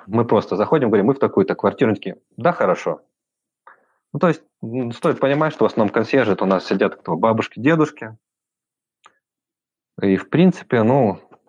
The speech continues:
не знаю, нас всегда пускали, если мы там договаривались. То есть просто говорим: "Мы пойдем снимем у вас красивый вид".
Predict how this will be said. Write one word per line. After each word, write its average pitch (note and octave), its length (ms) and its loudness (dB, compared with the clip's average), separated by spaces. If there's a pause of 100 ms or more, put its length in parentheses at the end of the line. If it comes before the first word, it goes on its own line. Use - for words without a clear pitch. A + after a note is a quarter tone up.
(360)
не A#2 80 0
знаю, A#2 200 0
нас F3 180 2
всегда A#2 300 0
пускали, - 380 -2
если - 180 -2
мы D#2+ 80 -2
там E2+ 160 -4
договаривались. E2 760 -2 (680)
То - 80 -18
есть - 320 -20
просто F2+ 280 -4
говорим: C#3 240 0
"Мы G2 100 2
пойдем G2 260 0
снимем A#2 280 0
у F#2 40 4
вас F2 140 2
красивый A2 400 -2
вид". E3+ 240 -2